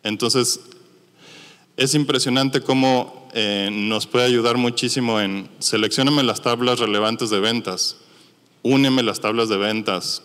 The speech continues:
tradúceme esta I D a este otro", etcétera. Y de repente hay una transformación donde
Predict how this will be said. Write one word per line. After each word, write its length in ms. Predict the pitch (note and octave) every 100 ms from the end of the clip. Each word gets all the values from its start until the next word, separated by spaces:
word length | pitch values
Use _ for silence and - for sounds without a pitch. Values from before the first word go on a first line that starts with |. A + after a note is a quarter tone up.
| - -
tradúceme 480 | G#2+ A2 B2 C#3 B2
esta 180 | A2+ A#2
I 60 |
D 180 | A2+ A2+
a 60 | A2
este 220 | G#2+ A2
otro", 280 | G#2+ G#2+ G2
etcétera. 440 | - - G2 F#2 -
Y 80 | A2
de 100 | G#2+
repente 460 | A2+ A2 D3 D#3
hay 40 | D3
una 120 | C#3+
transformación 760 | C3+ A#2+ A2+ G#2 G#2 B2 B2+
donde 380 | A#2+ A2 G2+ F#2+